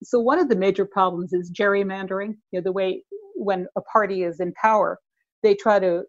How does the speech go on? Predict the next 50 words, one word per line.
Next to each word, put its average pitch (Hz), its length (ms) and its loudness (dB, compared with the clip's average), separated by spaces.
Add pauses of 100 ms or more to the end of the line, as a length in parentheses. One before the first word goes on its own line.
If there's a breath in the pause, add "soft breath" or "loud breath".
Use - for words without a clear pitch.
(420)
distort 196 600 2
all 196 140 2
the 180 100 -2
districts 196 540 -4
and 180 160 -2
they 185 80 0
try 185 220 0
to 180 80 -6
stack 208 440 2
the 190 60 0
deck 190 320 2
so 190 160 -4
that 180 160 -4
their 196 160 -4
party 190 360 -2
will 180 160 0
remain 185 360 -2
in 175 120 -8
power. 185 420 2 (680 soft breath)
Or 254 240 10
if 226 180 -2
the 220 60 -8
party 202 380 -2
in 170 100 -8
power 202 420 0
in 185 100 -2
a 185 60 -4
particular 180 580 -2
state 196 460 2
thinks 208 240 0
it's - 180 -6
to 202 120 4
their 190 200 6
advantage 190 640 2
to 196 100 -10
not 185 280 -4
have 180 180 -2
that 190 160 -2
many 185 260 -6
people 185 300 -6
vote, 185 320 -2 (300)
they 214 100 4
try 226 160 2
to 220 80 2
make 202 200 -4
it 180 80 -8
harder 208 440 0
to 185 80 -6
register 180 540 -6
for, 180 160 -6